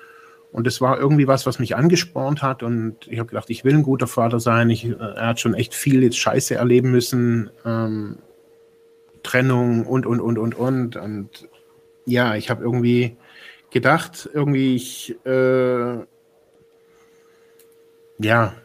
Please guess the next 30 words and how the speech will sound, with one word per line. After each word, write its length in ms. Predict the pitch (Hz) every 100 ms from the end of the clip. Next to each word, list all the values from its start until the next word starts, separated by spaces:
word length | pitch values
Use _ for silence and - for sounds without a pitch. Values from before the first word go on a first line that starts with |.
| _ _ -
kann 260 | - 123
da 140 | 127 120
irgendwie 380 | 120 123 120 117 117
was 200 | 113 -
beeinflussen, 760 | 107 - 135 170 143 143 117
weil 120 | 101 101
ich 120 | 95
weiß 160 | 95
auch 100 | 101
nicht, 340 | 107 95 - -
also 280 | 107 107 104
kann 220 | - 113
da 80 | 104
irgendwie 240 | 110 107
mitsprechen. 840 | 123 - - 104 110 117 113 117
Und 460 | 110 95 98 98 95
es 200 | - -
war 100 | 117
natürlich 380 | 127 117 120 113
von 500 | - 101 98 117 - -
ihrer 260 | 127 120
Seite, 200 | 117 104
oder 100 | 95
es 140 | 101 -
waren 120 | 101
viele 240 | - 113
Verletzungen 540 | 104 110 139 - 135 135
natürlich, 580 | 123 - 123 120 - -
also 140 | 107
die 300 | 101 104